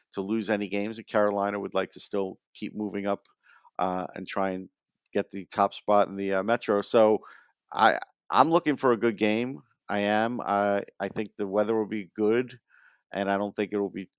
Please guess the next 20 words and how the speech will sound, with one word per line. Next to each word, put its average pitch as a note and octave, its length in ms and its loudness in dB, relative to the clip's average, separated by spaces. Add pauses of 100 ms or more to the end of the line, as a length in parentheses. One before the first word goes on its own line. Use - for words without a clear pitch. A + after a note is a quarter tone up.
(120)
bad G2 400 2
for, F#2+ 340 -6 (180)
for G2 140 -10
the F2 180 -4
ice, G#2 360 -2
and A2 180 -4
I A2 80 2
think B2 220 -4
the A2 60 -4
fans A#2+ 300 0
will B2+ 80 -4
be A2 120 -6
great. A#2 340 0
Like, F#2 160 -2
fans C#3 280 -2
have C#3 80 -8
been B2+ 160 -4
waiting A2+ 320 -2
for - 140 -6
this F2 300 -6